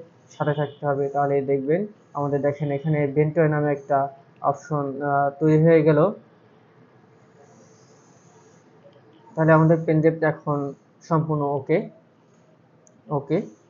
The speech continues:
এটা কেটে দেব। এরপরে আমাদের যে কাজটা করতে হবে সেটা হচ্ছে আমাদের যে সফটওয়্যারগুলো আছে সেই সফটওয়্যারগুলো আমরা কিভাবে এখানে সেট করব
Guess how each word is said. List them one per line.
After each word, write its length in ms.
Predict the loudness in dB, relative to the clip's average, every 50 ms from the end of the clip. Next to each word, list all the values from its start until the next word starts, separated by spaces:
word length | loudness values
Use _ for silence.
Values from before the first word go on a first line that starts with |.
| _ _ _ _ -6
এটা 200 | -2 0 0 0
কেটে 260 | 0 -2 -2 -2 -2
দেব। 280 | -2 -2 -2 -4 -6 -8 -14 _ _ _ _ _ _ _ _ _ 0
এরপরে 420 | 0 0 0 0 0 2 2 4
আমাদের 340 | 2 2 0 0 0 -2 -2
যে 100 | -2 -4
কাজটা 300 | -4 -4 -4 -4 -4 -6
করতে 260 | -4 -6 -6 -2 -2
হবে 240 | 0 0 2 0 -2 -4 -8 -18 _ _ _
সেটা 280 | -8 -4 0 2 4 2
হচ্ছে 280 | 2 0 -2 0 0
আমাদের 260 | 2 2 2 0 0 -2
যে 80 | -2
সফটওয়্যারগুলো 680 | -6 -4 -2 -2 -2 -2 0 0 2 2 2 2 2 2
আছে 220 | 2 2 0 -2 -4
সেই 180 | -2 -2 -2
সফটওয়্যারগুলো 720 | -2 -2 -2 -2 -2 -2 -4 -6 -4 -4 -4 -2 -2 -2 0
আমরা 200 | 0 -2 -4 -6
কিভাবে 520 | -6 -2 0 0 2 2 2 2 4 2
এখানে 260 | 2 0 -2 -4 -6
সেট 260 | -6 -6 -4 -4 -4 -4 -4
করব 300 | -4 -4 -2 -2 -2 -4